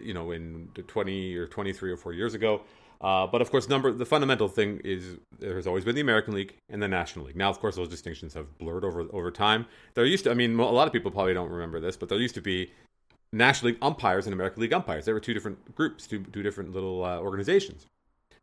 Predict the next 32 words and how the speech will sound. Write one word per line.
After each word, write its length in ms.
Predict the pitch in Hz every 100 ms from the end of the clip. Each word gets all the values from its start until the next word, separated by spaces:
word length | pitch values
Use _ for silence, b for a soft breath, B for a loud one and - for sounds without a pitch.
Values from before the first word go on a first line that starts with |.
| _ _ -
They 180 | 92
play 300 | 90 156 175
each, 140 | 170 147
all 260 | 143 147
each 140 | 143 143
other 180 | 139 127
all 80 |
the 80 | 123
time. 220 | 127 117
Interleague 420 | 123 131 123 123 110 - -
broke 200 | 113 113
it 80 | 117
down, 200 | 107 101
and 60 |
now 100 | 92
there's 220 | 87 87 92
interleague 400 | 87 87 85 -
s-, 160 | - 82 -
games 320 | 98 98 95
every 220 | 98 101
night 180 | 95 90
of 80 | 82
the, 160 | 85 -
of 140 | 82
the 100 | 85
year. 400 | 101 160 151 - b b b
Uh, 300 | 104 101 101
so 300 | - 156 151 165
maybe 320 | 208 214 185
these 220 | 156 143
sort 160 | 127 110
of, 200 | 95